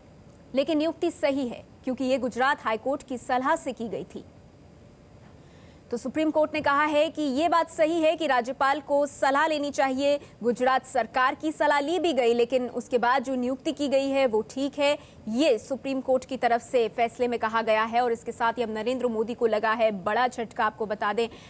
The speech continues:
विरोधी लगातार नरेंद्र मोदी को निशाने पर लेते रहे हैं, ये कहते हुए कि बीजेपी भ्रष्टाचार के खिलाफ बड़ी-बड़ी बातें करती है, लेकिन लोकायुक्त की नियुक्ति पिछले दस साल से गुजरात में नहीं हुई। और अब एक बड़ा झटका नरेंद्र मोदी को, क्योंकि गुजरात की राज्यपाल कमला बेनीवाल ने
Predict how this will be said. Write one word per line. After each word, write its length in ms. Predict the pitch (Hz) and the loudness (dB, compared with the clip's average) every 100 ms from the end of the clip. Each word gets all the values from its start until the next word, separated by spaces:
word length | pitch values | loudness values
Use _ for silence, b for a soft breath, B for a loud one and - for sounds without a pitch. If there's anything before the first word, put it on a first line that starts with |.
| B | B
विरोधी 320 | 247 294 320 | 2 2 2
लगातार 440 | 330 277 277 269 262 | 2 2 2 2 2
नरेंद्र 360 | 254 262 247 | 0 0 -2
मोदी 240 | 247 240 247 | -2 -2 -2
को 100 | 254 | -4
निशाने 360 | 240 240 240 | -4 -2 -2
पर 120 | 254 247 | -2 0
लेते 260 | 226 233 | 0 0
रहे 220 | 220 233 | -2 -2
हैं, 200 | 233 233 220 196 | -2 -4 -4 -4
ये 140 | 247 302 | -2 0
कहते 280 | 285 269 | 0 2
हुए 140 | 269 233 | 2 2
कि 100 | 233 | 0
बीजेपी 420 | 214 240 262 269 | -6 -4 -4 -4
भ्रष्टाचार 580 | 240 233 262 247 269 285 | -6 -6 -6 -2 0 0
के 140 | 285 | -4
खिलाफ 300 | 262 277 254 | -4 0 0
बड़ी-बड़ी 380 | 208 233 220 226 | 2 -2 0 0
बातें 260 | 220 220 233 | 0 -2 -2
करती 280 | 220 214 240 | -2 -2 -4
है, 100 | 233 | -2
लेकिन 260 | 220 240 | -2 -4
लोकायुक्त 640 | 233 226 233 339 330 320 - | -2 -2 0 0 0 -2 -8
की 120 | 294 | -4
नियुक्ति 340 | 262 254 - | -2 -4 -6
पिछले 300 | 202 208 233 208 | -10 -6 -6 0
दस 280 | 247 269 294 | 0 0 0
साल 180 | 254 | 0
से 120 | 247 262 | 0 -2
गुजरात 460 | 247 240 233 - | -2 0 0 0
में 80 | 240 | -2
नहीं 220 | 226 220 | 0 -4
हुई। 180 | 196 175 B B B B 190 | -6 -8 B B B B 0
और 160 | 214 | 2
अब 220 | 233 302 - B - | 2 2 -4 B -2
एक 160 | 240 202 | -2 2
बड़ा 180 | 285 320 | 2 2
झटका 340 | 311 277 311 | 0 0 2
नरेंद्र 360 | 285 262 262 262 | 2 2 2 2
मोदी 300 | 254 247 262 | 2 2 0
को, 180 | 269 | 0
क्योंकि 420 | 262 262 240 262 240 B - | 0 -4 -2 -2 -2 B -2
गुजरात 480 | 262 269 311 349 339 | 0 2 4 2 2
की 100 | 330 | 0
राज्यपाल 600 | 294 254 285 294 277 - - | 2 0 -2 2 2 2 0
कमला 400 | 269 269 294 302 | 0 2 2 2
बेनीवाल 520 | 254 254 254 247 269 | 2 0 2 2 2
ने 300 | 269 269 285 | 2 2 0